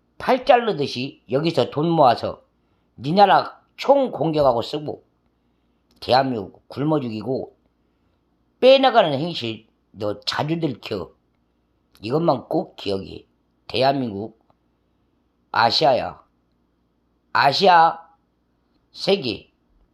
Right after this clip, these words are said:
국가에 너보다 많은 시력이 있어. 대한민국 찾고 너한테 엿먹지? 국방 비켜서지 마. 나 같은 시민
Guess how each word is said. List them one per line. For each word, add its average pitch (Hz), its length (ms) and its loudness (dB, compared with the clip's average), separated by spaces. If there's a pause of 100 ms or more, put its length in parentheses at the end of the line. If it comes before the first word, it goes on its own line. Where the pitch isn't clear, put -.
(100)
국가에 139 720 0 (440)
너보다 113 400 -2
많은 104 440 0 (280)
시력이 180 440 -6
있어. - 220 -18 (1120)
대한민국 190 600 2
찾고 226 360 0
너한테 127 400 2
엿먹지? 156 720 -2 (2750)
국방 113 500 0 (260)
비켜서지 131 480 -6
마. - 180 -16 (640)
나 107 240 0
같은 160 340 0
시민 131 560 -6